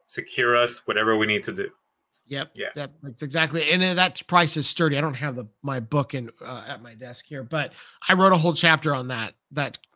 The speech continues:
Speaker 2: comment about, or that topic of what happens, uh, when you get hacked and how much does it really cost? And the numbers,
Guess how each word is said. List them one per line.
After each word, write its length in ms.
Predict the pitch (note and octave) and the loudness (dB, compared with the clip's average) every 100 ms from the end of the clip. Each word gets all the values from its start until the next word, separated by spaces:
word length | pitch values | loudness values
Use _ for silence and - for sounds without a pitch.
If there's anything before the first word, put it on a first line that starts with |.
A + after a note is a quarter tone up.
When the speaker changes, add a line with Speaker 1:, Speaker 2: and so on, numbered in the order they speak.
| - | -8
Speaker 2:
comment 380 | D#3 C3+ C3 A#2 | -4 -2 -4 -8
about, 400 | B2+ C#3 B2+ A#2+ _ - | -4 -2 -2 -4 _ -10
or 120 | C#3+ | -6
that 300 | C#3 D3+ C#3 _ _ _ _ | 0 2 0 _ _ _ _
topic 580 | - F3 D3+ C3+ C#3 - - | 2 4 4 2 -6 -6 -6
of 480 | D3 C#3 C3+ B2+ - _ _ _ _ | -4 -4 -6 -10 -16 _ _ _ _
what 500 | D3 D3+ D#3+ E3 F3 | -8 -4 0 0 0
happens, 1040 | D3+ D3 D3 - C3+ A2+ C3 D3 - - - _ _ _ - | 2 4 2 -2 -8 -8 -10 -8 -6 -6 -8 _ _ _ -8
uh, 260 | C#3 C3 | -6 -4
when 220 | C3 D3+ | -2 0
you 100 | D#3 | 0
get 160 | C#3+ C3 | 0 -4
hacked 300 | D3+ C3 - | -4 -4 -6
and 80 | A#2+ | -10
how 100 | C#3 | -6
much 200 | D3 A#2 | -6 -6
does 120 | A2+ | -10
it 60 | G#2+ | -12
really 200 | B2+ G2+ | -14 -14
cost? 440 | - A2+ - - - | -12 -12 -12 -14 -6
And 420 | D#3 B2 G2 C3 | -6 -6 -14 -12
the 80 | C3 | -10
numbers, 960 | C3 C3 C#3 E3 F#3 F#3+ A3+ - - | -10 -8 -8 -4 -2 -2 -4 -10 -12